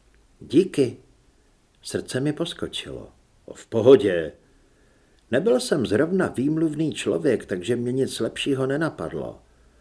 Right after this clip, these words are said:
Musela si uvědomovat, co dělá, ale neodtáhla se. Namísto toho se přiblížila ještě víc.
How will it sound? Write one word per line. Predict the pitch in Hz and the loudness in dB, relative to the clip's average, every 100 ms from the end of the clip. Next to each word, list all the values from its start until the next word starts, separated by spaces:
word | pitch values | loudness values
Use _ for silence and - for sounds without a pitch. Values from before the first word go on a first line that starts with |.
| _ _ - | _ _ -8
Musela | - - 110 117 | -6 0 0 0
si | - 139 | -2 -2
uvědomovat, | 113 104 117 120 123 120 135 131 | -2 2 4 4 0 0 -2 -4
co | - 131 | -4 -4
dělá, | 107 117 160 131 | -2 -2 0 -4
ale | - 104 101 | -4 -2 -2
neodtáhla | 131 165 - 104 73 78 - | -2 -6 -10 -12 -10 -12 -12
se. | - - - _ _ _ _ _ _ _ | -14 -16 -20 _ _ _ _ _ _ _
Namísto | - 92 131 - 123 | -10 -6 -6 -4 -6
toho | - 120 135 | -6 -4 -4
se | - 117 | -4 -6
přiblížila | - 117 123 131 127 127 131 | -6 -6 -6 -4 -2 -2 -2
ještě | 123 - - 127 | -4 -6 -6 -6
víc. | 127 101 - - | -4 -8 -8 -12